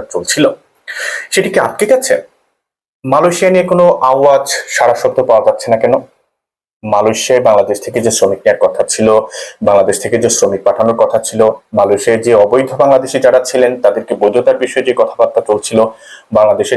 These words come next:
যারা আটকে পড়েছিলেন, যারা মালয়েশিয়ায় যেতে পারছিলেন না, সবকিছু হওয়ার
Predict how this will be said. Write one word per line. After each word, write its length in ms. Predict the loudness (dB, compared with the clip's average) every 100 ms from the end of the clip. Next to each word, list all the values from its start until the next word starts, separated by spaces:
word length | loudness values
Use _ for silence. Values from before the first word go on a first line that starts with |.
| 2
যারা 120 | 4 2
আটকে 240 | -2 -4 0
পড়েছিলেন, 420 | 0 -2 0 0 4
যারা 140 | 4 4
মালয়েশিয়ায় 400 | 2 0 0 -2
যেতে 140 | -4 -2 -2
পারছিলেন 380 | -2 0 0 2
না, 60 | 0 0
সবকিছু 340 | -4 -6 -8 0
হওয়ার 200 | 2